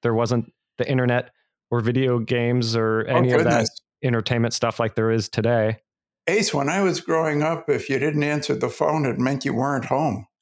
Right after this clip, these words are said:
Speaker 1: Right? Or, or if you didn't show up somewhere when you pre-planned, that actually never happened. You would, you would get a warning or, I don't know,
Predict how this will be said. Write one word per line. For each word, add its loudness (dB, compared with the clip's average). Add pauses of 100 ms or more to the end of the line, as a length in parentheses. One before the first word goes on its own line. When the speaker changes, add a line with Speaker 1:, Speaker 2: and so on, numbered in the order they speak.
(640)
Speaker 1:
Right? 0
Or, 4
or 2
if -2
you 4
didn't 2
show 2
up -2
somewhere 2
when 0
you 0 (160)
pre-planned, 0 (1400)
that 0
actually 2
never 2
happened. 0 (100)
You 2
would, -2
you 0
would 0
get 2
a 2
warning 2
or, -2 (500)
I -2
don't 0
know, -2